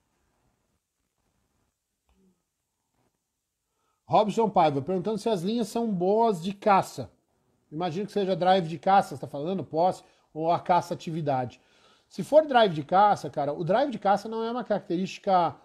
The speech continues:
é, é, essencial ou necessária pra um cão fazer a função original dele. Muitos cães têm os, têm outros instintos ali, é, explorados pra atuar na função original. Então não é todo cão que é,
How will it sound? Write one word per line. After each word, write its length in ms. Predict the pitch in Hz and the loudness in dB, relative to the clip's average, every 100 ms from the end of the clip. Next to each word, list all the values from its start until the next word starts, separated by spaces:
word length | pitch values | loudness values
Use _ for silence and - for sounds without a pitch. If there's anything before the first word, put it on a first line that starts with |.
| _ _ _ _ | _ _ _ _
é, 600 | - 147 143 139 139 135 - - _ - | -8 -4 -2 -2 -4 -8 -14 -20 _ -6
é, 360 | 156 147 147 | -2 0 0
essencial 960 | 185 196 - 240 277 277 196 165 190 185 | 2 0 0 0 0 0 0 4 6 4
ou 80 | 170 | -2
necessária 800 | 196 254 247 - 175 160 185 214 | -4 -4 -4 -6 -4 -2 -2 -2
pra 180 | - 190 | -4 -6
um 80 | 220 | -4
cão 200 | 208 202 | -6 -6
fazer 220 | 214 208 | -4 -6
a 40 | |
função 280 | 208 196 214 | -8 -10 -10
original 420 | 214 196 240 208 | -8 -6 -2 0
dele. 360 | 220 185 147 - _ _ _ 139 | 2 2 0 -4 _ _ _ -10
Muitos 240 | 175 - | -8 -8
cães 240 | - 185 208 214 190 _ _ _ _ | -4 -2 -2 -6 -8 _ _ _ _
têm 200 | 160 175 | -8 -6
os, 160 | 165 - | -8 -10
têm 200 | 165 170 | -4 2
outros 360 | 226 202 190 | 4 2 -2
instintos 500 | 190 - - 208 139 | -4 -4 -6 -8 -2
ali, 480 | 151 151 175 160 156 | -2 -2 -2 -4 -6
é, 600 | 143 139 139 135 135 135 | -6 -4 -2 -2 -4 -4
explorados 800 | 135 - - 190 160 156 165 180 | -6 -6 0 2 4 2 0 -4
pra 420 | - 170 170 190 - _ _ - | -10 -2 0 -2 -6 _ _ -10
atuar 540 | 165 170 220 175 156 | -6 -6 0 4 4
na 100 | 175 | 2
função 280 | 175 180 190 | -6 -10 -8
original. 640 | 190 190 240 180 131 _ _ _ _ | -8 -6 -2 -2 -2 _ _ _ _
Então 260 | 147 175 202 | -8 -2 -2
não 200 | 226 208 | 0 -2
é 80 | 226 | -2
todo 240 | 240 196 | -4 -6
cão 360 | - 175 156 139 | -6 -8 -8 -8
que 180 | - 156 | -6 -2
é, 380 | 147 143 135 | -2 0 -2